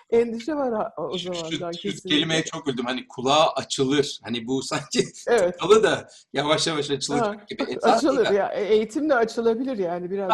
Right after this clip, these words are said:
Speaker 2: Ha,
Speaker 1: yavaş.
Speaker 2: eğitimle açılabilir. Ama şöyle bir şey. Ben örneğin,
Speaker 1: Eğitim.
Speaker 2: e, iyi şarkı söyleyebilen biri hiç olmadım.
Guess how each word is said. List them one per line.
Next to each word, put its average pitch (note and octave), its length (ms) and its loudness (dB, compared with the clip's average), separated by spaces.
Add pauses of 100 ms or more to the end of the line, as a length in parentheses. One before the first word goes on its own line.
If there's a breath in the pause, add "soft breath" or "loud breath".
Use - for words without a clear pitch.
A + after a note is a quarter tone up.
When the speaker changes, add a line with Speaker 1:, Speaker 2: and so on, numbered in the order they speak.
Speaker 2:
Ha, F#3+ 40 -4
Speaker 1:
yavaş. F#3+ 80 -2 (100)
Speaker 2:
eğitimle B3+ 340 -4
açılabilir. C3+ 680 0
Ama A3 200 -6
şöyle G#3+ 260 6
bir A#3 100 -8
şey. C#3 200 -4
Ben F4 180 4
örneğin, A3 180 2
Speaker 1:
Eğitim. F3+ 380 -8 (200)
Speaker 2:
e, B2 180 0
iyi F#3 220 -6
şarkı E3 400 0
söyleyebilen E3 800 -2
biri D#3+ 300 2
hiç F3+ 220 -8
olmadım. A#2+ 560 0